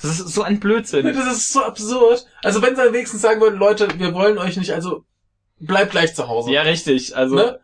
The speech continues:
Speaker 1: ja, das
Speaker 2: Wär,
Speaker 1: wär
Speaker 2: wär
Speaker 1: halt,
Speaker 2: eine faire Sache.
Speaker 1: das wär halt insofern, äh, wahrscheinlich unmöglich, weil dann viel mehr Leute sagen, „Na, ich bin halt schwul.“
Speaker 2: Ne, da hast du immer noch das Problem, dass du dann keinen Job kriegst.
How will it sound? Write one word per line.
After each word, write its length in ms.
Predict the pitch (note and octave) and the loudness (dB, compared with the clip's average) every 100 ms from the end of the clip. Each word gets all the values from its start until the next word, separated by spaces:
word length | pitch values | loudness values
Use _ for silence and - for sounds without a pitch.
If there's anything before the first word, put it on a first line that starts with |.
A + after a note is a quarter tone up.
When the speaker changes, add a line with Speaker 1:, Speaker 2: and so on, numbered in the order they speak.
| _ - | _ -2
Speaker 1:
ja, 120 | C3 | 2
das 220 | C#3+ - | 6 4
Speaker 2:
Wär, 0 | |
Speaker 1:
wär 20 | E3 | 4
Speaker 2:
wär 100 | A3+ | 2
Speaker 1:
halt, 80 | B3 | 2
Speaker 2:
eine 80 | A#3+ | -2
faire 380 | E3+ A#3 A3+ G#3+ | 0 2 2 2
Sache. 200 | F3+ D3+ | 2 2
Speaker 1:
das 160 | B2 | 0
wär 80 | D#3 | 0
halt 120 | E3 | -2
insofern, 680 | F3 D3 E3 D#3+ D#3 D#3 D#3 | -4 -6 -6 -2 -2 -2 -8
äh, 500 | C#3 D3 C#3+ C3+ C3+ C#3+ | -6 -2 0 -2 -4 -6
wahrscheinlich 440 | C3+ - C#3+ C#3 | -6 -4 -4 -4
unmöglich, 440 | D3 C3+ C#3+ C#3+ C#3 | -4 0 0 -2 -2
weil 100 | C3 | 0
dann 180 | C3 | -2
viel 180 | B2 C3+ | -2 -2
mehr 160 | C3 B2 | 0 0
Leute 200 | B2 A2+ | -2 -2
sagen, 360 | A#2+ A#2+ A#2+ A#2+ | -4 -2 -4 -6
„Na, 160 | B2 | -6
ich 100 | B2 | -8
bin 100 | B2+ | -6
halt 160 | B2 A#2+ | -8 -8
schwul.“ 460 | - B2+ C3 - D3 | -14 -12 -12 -8 -4
Speaker 2:
Ne, 120 | C#3 | -2
da 80 | C3 | -2
hast 160 | C#3 | -4
du 40 | D3 | -4
immer 80 | C3+ | -2
noch 80 | |
das 140 | C3+ C3+ | -4 -2
Problem, 180 | D3 C#3 | 0 0
dass 80 | D3 | -2
du 60 | |
dann 120 | C3+ | -4
keinen 140 | C3+ B2+ | -6 -8
Job 160 | B2 - | -10 -12
kriegst. 300 | - - | -14 -16